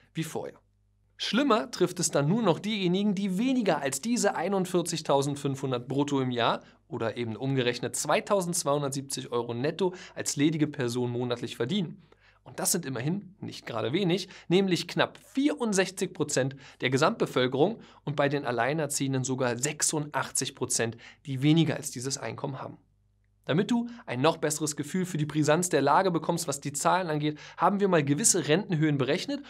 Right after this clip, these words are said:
und was man dafür heute brutto verdienen müsste. Einmal mit fünfundvierzig Jahren an Beitragszahlung, also wirklich viel Arbeit und ohne lange Krankheitszeiten, und etwas weiter rechts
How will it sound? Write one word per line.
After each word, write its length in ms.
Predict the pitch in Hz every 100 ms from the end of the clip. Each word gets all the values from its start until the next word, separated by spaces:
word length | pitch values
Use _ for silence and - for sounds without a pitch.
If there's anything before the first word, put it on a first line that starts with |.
| -
und 120 | - 156
was 160 | 190
man 160 | 208 165
dafür 380 | 147 180 190 139
heute 260 | 139 147
brutto 400 | 131 120 120 123 - -
verdienen 460 | - 156 156 131
müsste. 340 | 107 - - - _ _ - -
Einmal 420 | 143 175 226 277 - -
mit 200 | 113 -
fünfundvierzig 840 | - 226 233 208 208 202 214 196
Jahren 300 | 180 190 202
an 160 | 165
Beitragszahlung, 880 | 165 156 170 196 185 - 185 196 202
also 240 | 135 135
wirklich 360 | 135 185 160 131 - -
viel 320 | - 240 233
Arbeit 420 | 165 185 185 170
und 120 | 135
ohne 220 | - 208 180
lange 260 | 156 139
Krankheitszeiten, 840 | 135 170 196 214 - 208 214 240 - - -
und 320 | - 139 135
etwas 280 | 147 147 127
weiter 260 | 131 120 120
rechts 280 | 165 170